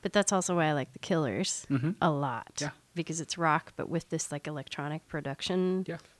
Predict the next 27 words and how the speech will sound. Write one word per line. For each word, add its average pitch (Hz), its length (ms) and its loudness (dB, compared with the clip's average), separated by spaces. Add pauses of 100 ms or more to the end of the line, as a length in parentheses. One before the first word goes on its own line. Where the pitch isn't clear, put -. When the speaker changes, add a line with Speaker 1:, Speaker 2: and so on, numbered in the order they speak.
Speaker 1:
value 190 500 4
to 196 240 0
it. 208 220 0 (1200)
And 233 100 8
we 233 80 10
didn't 226 180 6
get 202 120 2
to - 60 -10
talk 170 180 0
about 165 140 0
The - 60 -12
Killers, 151 340 -2
but - 120 -10
they 190 80 2
did 202 200 0
put 196 140 4
out 147 160 2
a 147 40 0
new 147 160 2
album 139 300 -2
this 139 200 -4
year. 131 140 -2
Speaker 2:
They 139 100 4
did. 113 180 -2 (320)
Speaker 1:
And 254 120 10
it 226 120 6
was 180 280 2